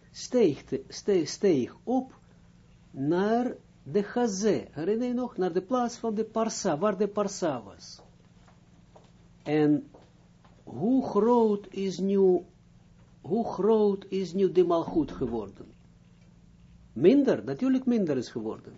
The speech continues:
Van de Tabor tot de Parsa. Dus de helft, ongeveer de helft is van, is daarvan geworden. Oké? Eh,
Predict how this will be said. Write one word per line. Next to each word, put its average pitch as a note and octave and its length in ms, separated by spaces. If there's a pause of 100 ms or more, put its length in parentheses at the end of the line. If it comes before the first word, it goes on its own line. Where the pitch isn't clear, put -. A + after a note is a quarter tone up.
(300)
Van B3 260
de D3 160
Tabor A#2+ 560 (680)
tot G3+ 380
de A#3 320
Parsa. B3+ 560 (400)
Dus G#2 160 (140)
de G2+ 120
helft, G3 500 (600)
ongeveer G#2 460
de A2 100
helft F#3+ 380
is G2 160
van, A#2+ 220
is - 280 (180)
daarvan G#2 380
geworden. D#3 460 (1120)
Oké? B3 240 (2000)
Eh, C#3+ 460